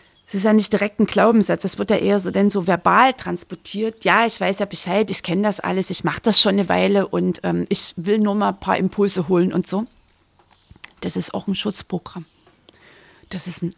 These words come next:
absolutes Schutzprogramm, das ist eine Schutzstrategie vor dem inneren Schmerz, "Ich bin nicht gut genug."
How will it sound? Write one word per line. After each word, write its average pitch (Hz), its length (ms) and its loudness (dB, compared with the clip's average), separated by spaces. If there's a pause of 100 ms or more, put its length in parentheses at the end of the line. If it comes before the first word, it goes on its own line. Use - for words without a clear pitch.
(140)
absolutes 233 500 0
Schutzprogramm, 196 600 -4
das 175 80 -6
ist - 180 -12
eine 175 160 -2
Schutzstrategie 226 1200 0 (880)
vor - 160 -2
dem 180 160 0
inneren 196 400 -2
Schmerz, 175 460 -4
"Ich - 140 -8
bin - 100 -6
nicht 170 160 -6
gut - 200 -14
genug." 165 340 -8